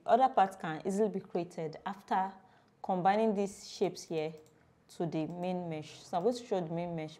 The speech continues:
back, and I'm going to select everything. Click to select, shift to select the others, and I'm going to select the gradient mesh last.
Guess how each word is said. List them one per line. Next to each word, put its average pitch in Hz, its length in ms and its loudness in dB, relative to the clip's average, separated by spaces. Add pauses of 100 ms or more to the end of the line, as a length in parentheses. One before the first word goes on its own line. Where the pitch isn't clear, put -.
back, 160 240 -2 (540)
and 165 680 -2 (140)
I'm 170 80 -4
going 226 140 0
to 226 40 -12
select 180 440 -2
everything. 180 560 -2 (960)
Click 262 280 4
to 185 80 0
select, 165 440 0
shift - 680 -4
to 180 60 -14
select 185 500 -4
the 165 140 -4
others, 165 400 -6 (500)
and 180 220 4
I'm 180 80 8
going 262 100 4
to - 80 -8
select 185 300 6
the 160 240 -4 (440)
gradient 208 460 2
mesh 156 400 -6
last. 165 300 -6